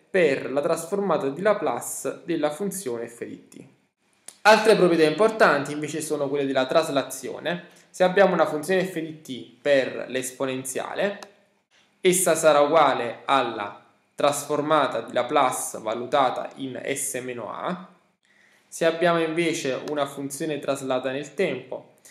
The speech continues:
la trasformata di una traslata nel tempo è uguale alla trasformata della funzione f per un esponenziale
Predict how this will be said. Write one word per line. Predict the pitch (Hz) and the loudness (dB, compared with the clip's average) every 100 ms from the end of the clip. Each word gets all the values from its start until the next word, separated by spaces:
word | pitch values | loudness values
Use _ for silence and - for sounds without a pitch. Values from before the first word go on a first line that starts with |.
| _ | _
la | 139 | -4
trasformata | 143 143 - 147 147 170 156 131 120 | 0 0 0 -4 0 2 2 2 -4
di | 123 | -4
una | 127 127 123 | -6 -6 -6
traslata | 127 127 123 127 123 | -6 -8 -2 -2 -2
nel | 117 175 180 | -6 -8 -6
tempo | 170 131 123 - 120 - - _ | -6 -6 -8 -12 -12 -12 -20 _
è | - | -2
uguale | 156 139 117 113 113 - - | 0 2 -2 -4 -10 -14 -4
alla | 143 127 113 110 110 - _ _ _ _ _ _ _ _ _ _ | -2 -2 -4 -10 -12 -16 _ _ _ _ _ _ _ _ _ _
trasformata | - 143 - 160 175 208 175 143 | 0 2 2 -2 4 6 6 4
della | 135 135 | 2 0
funzione | 135 135 - 147 123 107 | -2 -6 -4 -4 -4 -8
f | - - 196 202 - - | -12 -4 -2 -2 -4 -4
per | - 226 170 143 135 | 4 6 6 2 -4
un | 170 156 | -4 -4
esponenziale | 147 - 139 131 131 - 110 64 - 185 185 | -4 -4 -4 -4 -8 -6 -6 -6 -2 -4 -4